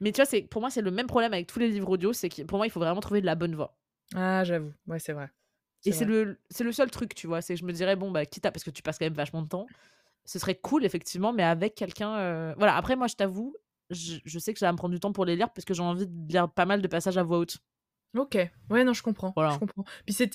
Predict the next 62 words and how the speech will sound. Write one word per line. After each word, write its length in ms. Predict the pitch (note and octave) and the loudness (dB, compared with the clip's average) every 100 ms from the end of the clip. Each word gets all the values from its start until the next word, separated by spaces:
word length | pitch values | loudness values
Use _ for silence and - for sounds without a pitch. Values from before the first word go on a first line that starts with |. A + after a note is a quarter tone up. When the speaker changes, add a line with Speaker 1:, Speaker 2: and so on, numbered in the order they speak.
| F#3+ | -2
Speaker 2:
puis 140 | G#3+ | -2
c'est 320 | - G3 F3 | 0 0 2
un 120 | D#3+ | 2
peu 140 | D#3+ G3+ | 2 0
le, 560 | F3 E3 D#3 D3+ C#3 D3 | 2 2 0 0 -2 -6
c'est 340 | - D#3 D3 | -6 -2 -2
l'origine 480 | D3+ D3 E3 E3 E3+ | 0 2 2 2 -2
de 80 | D#3+ | -2
ce 80 | - | -4
texte-là 440 | E3+ - F3+ C#4 | -6 -4 -2 0
aussi, 200 | A#3+ G#3+ | 0 -2
c'est 120 | G3 | -4
un 120 | E3+ | -6
truc, 260 | E3+ - - | -6 -10 -6
heu, 160 | E3+ E3+ _ - _ | -6 -6 _ -20 _
Speaker 1:
Ah 80 | D#3 | -6
bah 120 | C#3+ | -2
Speaker 2:
c'est 20 | |
un 100 | F#3 | -2
Speaker 1:
oui. 20 | |
Speaker 2:
truc, 320 | E3+ - F3+ F3+ | -2 -8 -4 2
heu, 680 | F3 E3 D#3+ D#3 D3+ C#3+ - - - | 6 6 4 2 2 0 -2 -8 -8
comment 220 | E3+ E3 | -4 -2
dire, 260 | D#3 E3 D3+ | 0 0 0
heu, 420 | C#3 C3+ C3+ - - | -2 -2 -4 -6 -2
parlé, 360 | E3+ G3 C4 | 4 6 4
quoi, 180 | - D#3 | 4 -2
c'est 160 | - F3 | 0 0
de 40 | |
l'oralité. 460 | E3+ D#3+ D#3+ F3+ A#3 - - | 4 4 2 0 -4 -4 -18
Excusez-moi, 340 | - F#3 F#3+ | -6 2 2
je 60 | A#3 | 4
vais 40 | |
Speaker 1:
Mais 40 | E3+ | 4
Speaker 2:
faire 120 | F#3 | 4
un 40 | |
bruit 180 | F3+ G#3 | 4 2
de 40 | A3+ | 4
porte. 360 | G#3+ - - _ _ _ _ _ _ _ | 2 2 -12 _ _ _ _ _ _ _
Speaker 1:
Ah, 160 | G3+ F#3+ | 2 2
Speaker 2:
J'arrive 180 | F#3 | -6
pas 100 | F#3 B3 | -8 -2
à 20 | |
Speaker 1:
ouh. 140 | A#3 | 0
Speaker 2:
fermer 80 | A3 | 0
ma 100 | G3 | -4
porte. 180 | F#3+ G#3+ _ - - - - _ | -6 -14 _ 0 0 0 -14 _
Voilà, 300 | E3+ G3 G#3 | 0 2 4
Speaker 1:
Et 20 | |
elle 140 | F#3+ G3 | 4 4
Speaker 2:
c'est 100 | A3 | 4
bon. 120 | A3 | 4
Speaker 1:
ferme 80 | A#3 | 2
sa 180 | A3+ A#3 | 2 -2
porte, 480 | A3 - C4 C4 D3+ | -2 0 6 8 6
Speaker 2:
Voilà. 0 | |
Speaker 1:
félicitations. 480 | B3+ - C4+ - F3 | 2 2 2 4 2
Speaker 2:
Elle 60 | |
s'est 260 | F#4+ F#4+ F#4+ | 4 2 8
ouverte 300 | - A#3+ - | 10 10 6
toute 180 | E4+ D#4 | -2 6
seule. 280 | E4 D#4 | 8 8